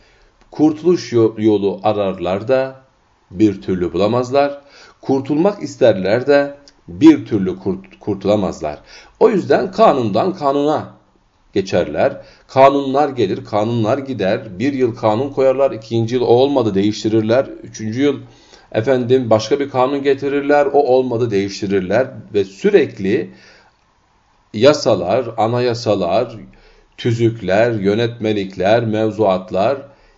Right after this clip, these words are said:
değişir durur. Ama bir türlü taban tutmaz, bir türlü, e, isabet alınamaz, isabet edemediklerini bir, e, görürler.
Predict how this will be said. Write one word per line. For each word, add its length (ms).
değişir 680
durur. 320
Ama 240
bir 200
türlü 520
taban 400
tutmaz, 560
bir 340
türlü, 580
e, 760
isabet 800
alınamaz, 680
isabet 580
edemediklerini 800
bir, 320
e, 260
görürler. 600